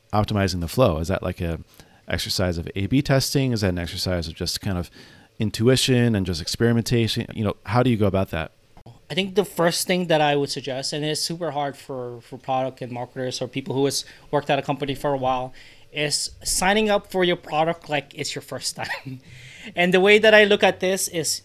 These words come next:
Speaker 2: sign up from the beginning, take screenshots of every single one that you have, every single page, every single field.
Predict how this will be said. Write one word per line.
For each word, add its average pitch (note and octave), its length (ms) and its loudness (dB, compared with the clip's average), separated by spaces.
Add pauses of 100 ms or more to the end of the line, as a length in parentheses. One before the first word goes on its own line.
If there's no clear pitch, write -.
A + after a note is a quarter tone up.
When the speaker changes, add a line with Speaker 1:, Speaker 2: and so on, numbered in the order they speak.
(160)
Speaker 2:
sign A3+ 320 2
up A#3 180 4
from A3 160 2
the F#3 80 -4
beginning, F3 540 0 (560)
take A3 160 6
screenshots G3+ 720 0
of D#3+ 260 -6
every D#3+ 480 0
single D3 520 -2
one C#3 460 -6
that C3 140 -10
you C3 120 -8
have, C3+ 200 -6
every C3+ 240 -6
single F#3 240 -6
page, F#3+ 340 -2
every D#3 220 -2
single D#3 300 -6
field. F3 500 -2